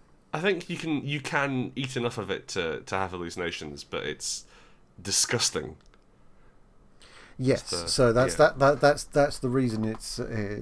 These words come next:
Speaker 2: so hard to get high off of nutmeg, because it's just
Speaker 1: Yeah.
Speaker 2: impossible to stomach.
Speaker 1: You have to have an enormous amount of it as well.
Speaker 2: You have to have t-, two whole nuggets of nutmeg.
Speaker 1: You might as well just stand up quickly.
Speaker 2: Yeah. <laughs> We're at that age where that is a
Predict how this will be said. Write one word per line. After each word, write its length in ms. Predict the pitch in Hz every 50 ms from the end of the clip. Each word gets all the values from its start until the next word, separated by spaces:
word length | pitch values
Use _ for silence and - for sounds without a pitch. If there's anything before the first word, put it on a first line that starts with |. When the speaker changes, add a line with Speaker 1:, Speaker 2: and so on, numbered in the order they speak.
| - - -
Speaker 2:
so 260 | - - 113 110 101
hard 220 | 98 101 98 95 90
to 80 | -
get 160 | 92 - 98 95
high 200 | 92 95 92 92
off 120 | 92 98
of 100 | 92 95
nutmeg, 380 | 107 107 101 - 110 - - -
because 280 | - - - - 85 -
it's 80 | - -
just 220 | - - - -
Speaker 1:
Yeah. 60 | -
Speaker 2:
impossible 600 | 92 90 - - 120 107 - - 113 95 92 92 87
to 140 | - 101
stomach. 520 | - - - 101 98 98 98 - - - - - - -
Speaker 1:
You 140 | 95 101 95
have 220 | 98 95 - -
to 80 | - 90
have 160 | 90 95 92
an 80 | 92 90
enormous 500 | 92 95 95 95 90 92 90 90 87 90
amount 320 | 87 90 87 85 82 -
of 80 | 82 78
it 160 | 78 - 78
as 100 | 76 78
well. 220 | 82 80 76 78 95
Speaker 2:
You 80 | 107 107
have 100 | 104 -
to 80 | 113
have 80 | 95 - - - - -
t-, 60 | - - - - - - -
two 360 | - - - 143 139 131 120 101
whole 520 | - - 120 110 107 101 101 98 92 92 - - - - - - - -
nuggets 520 | 110 104 104 101 87 - 110 - - -
of 120 | 92 87
nutmeg. 520 | 98 98 - - 104 95 82 78 - - - _ - - - - -
Speaker 1:
You 120 | - 101 110
might 140 | 131 120
as 80 | 104 -
well 100 | 82 80
just 140 | 82 - -
stand 280 | - - 82 78 78
up 160 | 90 - - -
quickly. 380 | - - - - - 196 190 - - - _ -
Speaker 2:
Yeah. 360 | - 170 131 - - 226 - - - - - - - - - - - -
<laughs> 680 | - - - - - - - 101 98 208 208 - - -
We're 180 | - 151 139 131
at 140 | 127 127 117 117
that 160 | 113 107 104
age 280 | 107 107 113 117 110
where 100 | - 120 107
that 140 | 117 113 117
is 160 | 120 113 -
a 120 | 117 107